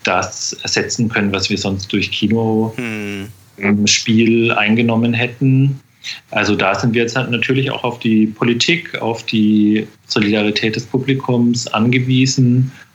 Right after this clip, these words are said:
Speaker 1: wo es eben möglich ist. Ähm, und grundsätzlich, ich glaub schon, dass es eine Zeit lang mal so ein bisschen Gerangel geben wird und, äh, die Filme dann halt alle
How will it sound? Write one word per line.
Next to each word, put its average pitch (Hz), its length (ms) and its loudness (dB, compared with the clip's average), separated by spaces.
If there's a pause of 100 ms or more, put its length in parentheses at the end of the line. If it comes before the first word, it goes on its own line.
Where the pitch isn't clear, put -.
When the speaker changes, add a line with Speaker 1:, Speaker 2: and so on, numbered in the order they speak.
Speaker 1:
wo 104 140 2
es 104 120 0
eben 107 300 2
möglich 107 420 0
ist. - 440 -4 (720)
Ähm, 104 600 4 (560)
und - 200 -2
grundsätzlich, 147 880 0
ich - 120 -8
glaub 117 260 -2 (120)
schon, 147 200 0
dass 135 140 -2
es 131 160 -6 (140)
eine 113 100 -4
Zeit 117 220 -2
lang 120 140 -2
mal 107 120 0
so 110 100 -4
ein 104 60 0
bisschen - 280 -4
Gerangel 98 440 0
geben 107 260 0
wird 104 220 -2
und, 92 280 -6
äh, 92 380 -2 (380)
die - 60 -4
Filme 101 560 0 (340)
dann 92 260 0
halt 87 220 -2
alle 95 500 0